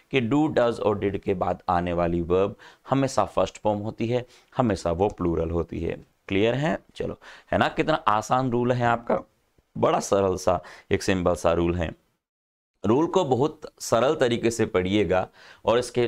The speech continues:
छोटे-छोटे आप नोट्स भी बनाइएगा, एक एक रूल लिखिएगा, रूल्स के साथ उसी का वापस देखो क्या आना चाहिए इसमें। देखो क्वेश्चन नंबर थर्ड की ओर पढ़ते हैं। देखो seldom if never, अब seldom के साथ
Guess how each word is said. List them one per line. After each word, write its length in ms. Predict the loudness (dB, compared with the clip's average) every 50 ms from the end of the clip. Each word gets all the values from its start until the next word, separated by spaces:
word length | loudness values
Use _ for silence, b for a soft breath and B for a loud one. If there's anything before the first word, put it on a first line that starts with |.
| -2 -6 _
छोटे-छोटे 400 | -2 -2 0 0 0 0 0 2
आप 160 | 2 0 0
नोट्स 380 | 0 0 0 2 0 0 -2 -2 -2
भी 80 | -2
बनाइएगा, 640 | -2 0 -2 -2 -2 -2 -2 -2 -2 0 -2 -2 -2 B B B B B B B -2
एक 140 | 0 0 0
एक 160 | -2 -2 -2
रूल 160 | -2 0 0
लिखिएगा, 420 | 0 -2 -4 -2 -2 0 0 2 0
रूल्स 240 | 2 0 0 -2 -2
के 140 | -4 -4 -2
साथ 280 | 0 0 0 0 -2 -6
उसी 200 | -8 -6 -6 -6
का 160 | 0 0 0
वापस 400 | 0 0 -2 -4 -4 _ -20 -20 -8 -6
देखो 200 | -6 -4 -4 -6 -8 -8 _ _ -2
क्या 120 | 0 2 2 0 0 -2
आना 240 | -4 -4 -4 -4 -6
चाहिए 380 | -6 -6 -6 -4 -4 -4 -6 -6
इसमें। 280 | -8 -10 -14 -14 -14 -14 -16 _ B B B B B B -2
देखो 200 | -2 0 0 -2
क्वेश्चन 380 | 0 0 0 0 2 -2 -2
नंबर 220 | -2 0 0 -2 -2 -2 0 0
थर्ड 140 | 0 0 0
की 180 | -2 -2 -2
ओर 120 | -2 -2 -4
पढ़ते 340 | -4 -8 -12 -12 -10 -10 -8
हैं। 80 | -8 -8
देखो 220 | -8 -10 -12 -14 -14 _ B B B B B B B -14
seldom 600 | -2 0 0 2 2 0 2 2 2 0 0 -4 -8 _ -2
if 220 | -2 -2 -2 -8 -10 -8 -6 -4 -2
never, 400 | -2 -2 -2 -2 -2 -2 -2 -4 -6 -10 -4 _
अब 160 | -2 -2 -2 -4
seldom 480 | -2 0 0 0 2 0 0 -2 0 -2
के 80 | -2 -4
साथ 360 | 0 0 0 0 0 -6